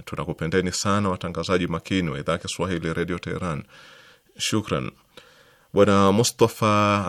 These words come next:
Isa wa Mwandiga, Mgera B, Kigoma, Tanzania, umeandika, "Tunamwomba Allah aweke wepesi na amani kwa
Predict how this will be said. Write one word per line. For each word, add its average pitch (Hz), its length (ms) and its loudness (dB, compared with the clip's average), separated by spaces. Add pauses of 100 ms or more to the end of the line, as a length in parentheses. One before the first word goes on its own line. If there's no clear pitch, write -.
Isa 107 720 2
wa 87 480 2 (160)
Mwandiga, 87 840 2 (200)
Mgera 85 540 4 (300)
B, 82 460 0 (140)
Kigoma, 82 560 0
Tanzania, 78 500 -4
umeandika, 78 500 -4
"Tunamwomba 85 600 -2
Allah 101 420 4 (420)
aweke 85 720 4 (180)
wepesi 90 800 4
na 78 340 -2
amani 82 640 -2
kwa 78 200 0